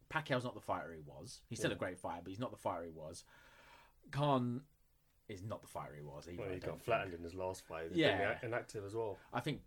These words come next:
Speaker 1: I think Pacquiao would probably be the favourite going into it.
Speaker 2: Yeah, I think he'd win.
Speaker 1: Yeah, I think he'd win
Speaker 2: I
Speaker 1: as
Speaker 2: think he'd
Speaker 1: well.
Speaker 2: win his other distance too.
Speaker 1: Yeah, so do I. I think he'd win this, uh, 'cause Ka-, I just think Khan is,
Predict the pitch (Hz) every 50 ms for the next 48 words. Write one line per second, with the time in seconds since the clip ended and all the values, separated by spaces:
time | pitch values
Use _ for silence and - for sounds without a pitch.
0 | - - - 107 113 113 110 - 156 139 120 - - - - 123 - - - 110
1 | 95 87 87 85 85 - - - - - - _ - 147 117 101 - - - -
2 | 123 - 98 90 95 90 87 92 - 92 90 92 95 98 101 101 98 98 98 98
3 | 98 95 - 104 101 104 - - - - 113 87 80 - - 110 95 - 95 85
4 | 82 85 82 80 80 _ _ - - 98 87 98 107 107 - - 104 92 95 95
5 | 85 90 85 - - 131 101 110 101 104 101 92 104 95 92 95 101 92 - -
6 | 87 82 - - - 71 - 110 92 85 - - - 95 80 80 80 78 76 73
7 | 76 76 82 90 - 98 87 90 82 85 80 78 78 78 - 104 101 98 - -
8 | 117 98 - - - - - - 135 131 127 117 104 - - 101 95 - - 107
9 | 95 90 87 85 85 85 80 76 - -